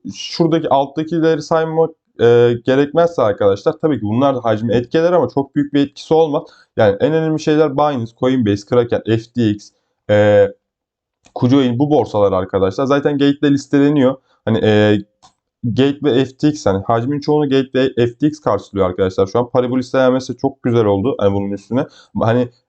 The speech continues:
e, zaten market, e, döndüğünde Paribus listelenmesiyle birlikte hacmin artacağını ve yüksek, daha hani, e, hacimli bir yükseliş yapacağını bize gösteriyor. Ya şu an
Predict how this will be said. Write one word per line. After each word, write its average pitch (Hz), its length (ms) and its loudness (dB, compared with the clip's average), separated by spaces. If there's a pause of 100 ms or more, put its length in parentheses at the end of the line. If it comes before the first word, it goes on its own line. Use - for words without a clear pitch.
e, 110 340 4
zaten 131 460 -2
market, 117 420 -2 (120)
e, - 60 -2
döndüğünde 127 840 2
Paribus 135 300 -2
listelenmesiyle 143 640 0
birlikte 139 200 -2
hacmin 113 320 -2
artacağını 131 560 0
ve 131 80 -2
yüksek, 110 580 -2
daha 117 280 0 (100)
hani, 107 140 -10 (220)
e, 98 340 2 (360)
hacimli 123 380 0
bir 135 60 0
yükseliş 139 340 -2
yapacağını 135 460 0
bize 127 160 0
gösteriyor. 135 640 -2 (240)
Ya 127 180 2
şu - 240 -2
an 160 160 0